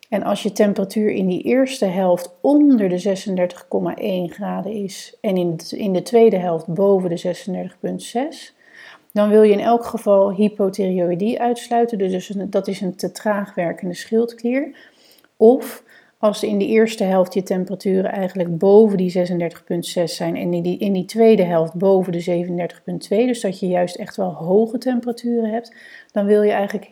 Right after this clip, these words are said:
hyperthyreoïdie uitsluiten, dus een te snelle t-, schildklier. Nou krijg ik best vaak te horen van: "Nee, maar mijn schildklier is bekeken en die was goed." En dan gaat het vaak erover dat alleen T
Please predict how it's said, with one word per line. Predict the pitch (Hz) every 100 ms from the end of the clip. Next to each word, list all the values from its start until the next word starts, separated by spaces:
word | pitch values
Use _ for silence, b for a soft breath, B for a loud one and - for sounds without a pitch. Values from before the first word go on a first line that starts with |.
| _
hyperthyreoïdie | 196 240 233 180 - 175 175 170 165 165 170 160
uitsluiten, | 180 - 175 180 185
dus | 190 185
een | 185
te | 185
snelle | - 220 214 165
t-, | - -
schildklier. | - 202 165 160 170 175 170 B B B _
Nou | 202 202
krijg | 262 208
ik | 190
best | 226 226
vaak | - 196 190
te | 196
horen | 185 185
van: | 196
"Nee, | 214 277 262
maar | 202
mijn | 208
schildklier | - 233 226 226 196
is | 185
bekeken | 185 214 240 247 226
en | 190
die | 175
was | 175 -
goed." | - 302 285 - B B B B
En | 220 202 208 220
dan | 208 202 196
gaat | 233 254
het | 254 233
vaak | - 214 214
erover | 202 196 185 185
dat | 190
alleen | - 185 208 214
T | 214